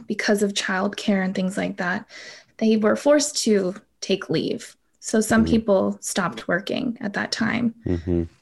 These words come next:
Speaker 1: I became so concerned about the way that things were going that I decided, you know, I don't think I can continue working here until we decide that we're gonna
Speaker 2: Mm-hmm.
Speaker 1: go to telehealth, because
Speaker 2: Mm-hmm.
Speaker 1: that's the safest thing to do.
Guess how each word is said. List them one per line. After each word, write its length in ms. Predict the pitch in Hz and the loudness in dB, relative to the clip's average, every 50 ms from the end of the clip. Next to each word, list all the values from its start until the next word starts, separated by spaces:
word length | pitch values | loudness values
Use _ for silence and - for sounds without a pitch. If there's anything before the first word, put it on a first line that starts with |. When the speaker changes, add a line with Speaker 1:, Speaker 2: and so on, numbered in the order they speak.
| _ _ - | _ _ 2
Speaker 1:
I 140 | 226 226 233 | 4 6 6
became 460 | 233 226 220 - - 233 214 208 208 | 6 4 2 2 4 4 6 6 4
so 640 | 202 - - - 214 196 196 190 190 185 185 202 202 | 2 0 0 2 2 4 6 4 4 4 0 -2 -6
concerned 680 | - - 226 214 202 - - - 233 233 240 240 233 | -2 4 4 4 4 4 2 4 6 6 8 8 8
about 580 | 226 208 202 190 185 180 180 - - - _ - | 6 6 6 4 4 4 2 2 -2 -6 _ 2
the 100 | 220 202 | 2 4
way 180 | 202 202 190 | 6 6 4
that 220 | 190 - - - - | 4 2 0 0 0
things 260 | 202 196 196 202 208 | 0 2 2 2 0
were 80 | 202 190 | 0 0
going 760 | 196 202 185 180 180 185 196 208 220 226 226 - - - - - | 0 0 0 0 0 2 2 4 4 4 2 0 -4 -14 -4 0
that 340 | 220 196 190 185 - - - - | 2 4 4 4 2 0 0 2
I 200 | 202 202 202 202 | 4 6 6 4
decided, 880 | 208 214 202 - - 202 190 185 185 190 185 185 190 202 220 247 - - | 4 2 0 0 0 0 2 2 2 2 2 2 0 0 -4 -4 -6 -4
you 160 | - 220 214 | 0 2 2
know, 80 | 202 196 | 4 4
I 120 | 185 190 | 2 2
don't 220 | 214 247 220 226 226 | 2 2 2 4 4
think 160 | 226 226 220 | 4 6 6
I 60 | 196 | 4
can 140 | 196 208 202 | 4 2 0
continue 480 | 202 208 208 202 - 202 202 196 190 190 | 0 0 -2 0 4 4 4 4 4 4
working 400 | 185 190 185 190 - 247 247 247 | 2 0 0 0 2 4 4 4
here 400 | 247 - 285 294 302 311 311 - - | 6 4 4 4 4 2 0 0 2
until 520 | 208 208 202 202 - - 233 220 208 208 | 2 4 4 2 2 2 4 4 6 6
we 120 | 208 214 208 | 6 6 6
decide 680 | 208 202 202 - - 208 190 185 185 196 220 262 269 - _ _ _ _ _ | 4 2 0 0 0 2 2 2 4 2 2 2 -2 -6 _ _ _ _ _
that 120 | - 220 | 0 4
we're 120 | 202 190 190 | 4 4 4
gonna 140 | 185 185 185 | 4 4 2
Speaker 2:
Mm-hmm. 40 | |
Speaker 1:
go 220 | 180 180 170 185 202 | 2 2 2 2 0
to 180 | 202 - - | -2 -4 -6
telehealth, 600 | 214 - - - - - - - - - - - _ _ _ _ _ - - - - _ _ - _ - | -6 -4 -4 -2 -2 -4 -4 -4 -6 -8 -8 -10 _ _ _ _ _ -20 -20 -20 -20 _ _ -20 _ -4
because 200 | 208 220 202 208 | 0 2 2 4
Speaker 2:
Mm-hmm. 120 | 190 180 | 4 2
Speaker 1:
that's 100 | 196 - | 2 0
the 80 | 208 196 | -2 -2
safest 440 | - 202 180 180 - 190 190 - | -2 -2 -2 -2 -2 -4 -4 -4
thing 240 | - - - - - | -8 -8 -8 -6 -6
to 140 | - - - | -6 -6 -6
do. 140 | - - | -4 -4